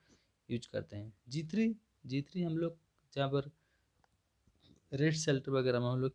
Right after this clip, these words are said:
यूज़ करते हैं। जी फ़ोर, जहाँ पर लूज मिट्टी रहता है और जहाँ पर बेंच रहता है,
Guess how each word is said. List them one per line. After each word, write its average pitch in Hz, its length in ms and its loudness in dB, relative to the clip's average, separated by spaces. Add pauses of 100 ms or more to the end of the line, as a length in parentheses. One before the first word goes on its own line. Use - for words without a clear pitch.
यूज़ 120 180 0
करते 98 320 -6
हैं। 101 200 -12 (4000)
जी 147 220 2
फ़ोर, 214 240 0
जहाँ 156 340 -2
पर 165 160 0
लूज 156 260 4 (680)
मिट्टी 123 340 0
रहता 123 320 -2
है 123 240 0 (880)
और 123 120 -4
जहाँ 127 160 2
पर 127 160 -4 (1800)
बेंच 131 340 0
रहता 120 280 -2
है, 117 220 -4